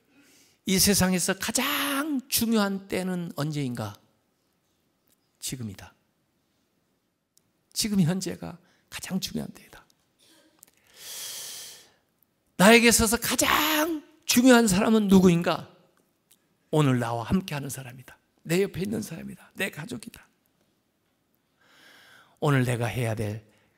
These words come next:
가장 중요한 일은 무엇인가?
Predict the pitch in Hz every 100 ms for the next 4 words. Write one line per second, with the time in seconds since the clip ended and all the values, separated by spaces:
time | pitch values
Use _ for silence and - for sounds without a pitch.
0 | _ - 156 190 220 226 214 - - 180
1 | 180 180 180 190 151 147 156 151 147 _
2 | _ _ _ _ 123 131 123 - 113 123
3 | 98